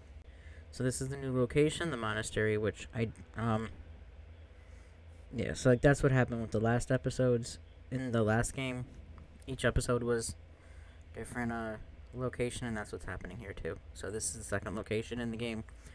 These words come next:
So this is where we're gonna stop, and then we'll pick up here for the next episode. Okay, so that is it.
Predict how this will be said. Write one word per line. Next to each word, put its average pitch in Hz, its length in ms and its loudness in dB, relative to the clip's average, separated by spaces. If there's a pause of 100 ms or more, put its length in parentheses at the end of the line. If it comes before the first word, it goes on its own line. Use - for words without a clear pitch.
(220)
So - 120 -4
this 107 140 -2
is 113 80 -4
where 107 100 0
we're 101 80 -2
gonna 95 180 -6
stop, 123 440 2 (640)
and 120 100 -6
then 107 100 -6
we'll 98 200 -8
pick - 200 4
up - 140 0
here 110 160 2
for - 100 -10
the 110 80 -8
next - 240 -6
episode. 151 520 -2 (440)
Okay, 131 200 -6 (360)
so - 140 -6
that 117 160 -2
is 151 80 -2
it. 180 160 0